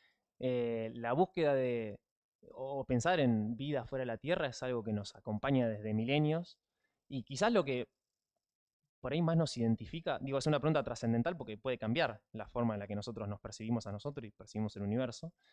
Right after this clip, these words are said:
Eh, quizás lo interesante, lo que por ahí más, más nos identifica es el hecho de buscar,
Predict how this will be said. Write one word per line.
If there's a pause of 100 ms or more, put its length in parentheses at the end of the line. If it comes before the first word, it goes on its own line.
(480)
Eh,
quizás
lo
interesante,
lo
que
por
ahí
más,
más
nos
identifica
es (300)
el
hecho
de
buscar,